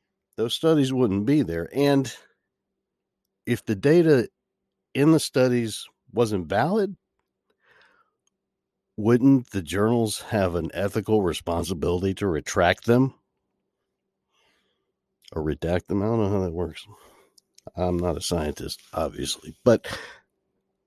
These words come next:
I don't think it's fair to marginalize the research based on,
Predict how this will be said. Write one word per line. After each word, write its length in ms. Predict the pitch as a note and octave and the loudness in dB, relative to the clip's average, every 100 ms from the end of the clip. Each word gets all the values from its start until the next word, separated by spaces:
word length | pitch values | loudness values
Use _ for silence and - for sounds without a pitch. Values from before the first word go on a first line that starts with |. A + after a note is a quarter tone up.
| _ _ - | _ _ 2
I 100 | A#2 | 6
don't 200 | C3+ C#3+ | 8 6
think 200 | D#3+ B2+ | 6 6
it's 160 | G2+ - | 4 2
fair 680 | - - C3 A2+ F2 E2 - - - - - _ _ _ _ _ _ _ _ _ _ _ _ _ _ _ _ _ | -6 4 8 8 6 0 -4 -18 -20 -20 -20 _ _ _ _ _ _ _ _ _ _ _ _ _ _ _ _ _
to 100 | - | 0
marginalize 840 | F#2+ G#2 G#2 G2 F#2 F2 E2+ D2+ | 2 4 2 0 0 0 -2 -4
the 100 | E2 | -8
research 720 | D#2 F2+ E2 - B1 C2+ - - - _ _ _ _ | -6 -6 -6 -8 -12 -10 -10 -10 -18 _ _ _ _
based 340 | E2 F#2 F2+ - | -4 -4 -2 0
on, 440 | E2+ E2 D#2+ D2 | 0 2 -2 -4